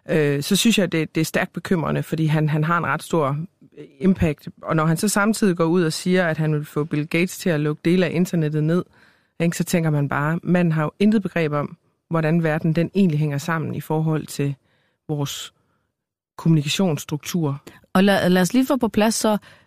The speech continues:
Speaker 2: hvorfor er det, man ikke kan lukke internettet ned?
Speaker 1: Jamen, øh, det var, det var jo nemt nok, hvis internettet var en software, der lå på en server, øh, i en by, og der var en, der sad med hovednøglen. Men, men internettet er jo et spredt netværk, som lever sit eget liv. Altså, man kan sige, det, man kan lukke, det er jo ligesom Kina, der går ind og lukker ned,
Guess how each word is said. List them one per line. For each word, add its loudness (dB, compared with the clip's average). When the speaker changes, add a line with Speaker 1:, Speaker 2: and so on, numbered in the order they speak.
Speaker 2:
hvorfor 0
er 2
det, 4
man 4
ikke -2
kan 0
lukke 0
internettet 2
ned? 0
Speaker 1:
Jamen, -4
øh, -10
det 2
var, 4
det 0
var 2
jo 0
nemt 2
nok, 0
hvis -2
internettet 0
var 0
en -2
software, -4
der -2
lå -2
på -2
en -2
server, -4
øh, -4
i 0
en 2
by, -2
og -8
der -4
var -2
en, -2
der -4
sad -2
med -2
hovednøglen. -2
Men, 0
men 0
internettet 2
er -2
jo -4
et -4
spredt -2
netværk, -2
som -2
lever 2
sit -4
eget 0
liv. 0
Altså, -4
man 2
kan -2
sige, 0
det, 0
man 4
kan 2
lukke, 2
det 0
er 0
jo 2
ligesom 0
Kina, 0
der 0
går -2
ind 0
og -2
lukker 0
ned, 2